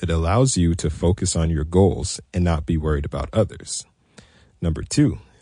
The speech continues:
staying out of the loop helps you to keep your peace of mind. Mental health is important.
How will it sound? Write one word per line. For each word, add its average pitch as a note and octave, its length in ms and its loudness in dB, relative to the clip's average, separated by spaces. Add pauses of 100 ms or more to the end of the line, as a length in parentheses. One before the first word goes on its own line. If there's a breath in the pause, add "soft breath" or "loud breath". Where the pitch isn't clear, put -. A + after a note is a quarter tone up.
(120 soft breath)
staying A2 440 2
out G#2 120 4
of F#2+ 120 0
the E2+ 60 -2
loop F#2 380 4 (120)
helps E2+ 280 0
you E2 80 0
to D2+ 80 -2
keep - 380 -2
your C#2+ 80 -4
peace - 360 2
of F#2 140 0
mind. C2+ 460 -4 (480 soft breath)
Mental F#2 320 2
health G2+ 220 4
is A#2 120 2
important. G#2 540 -2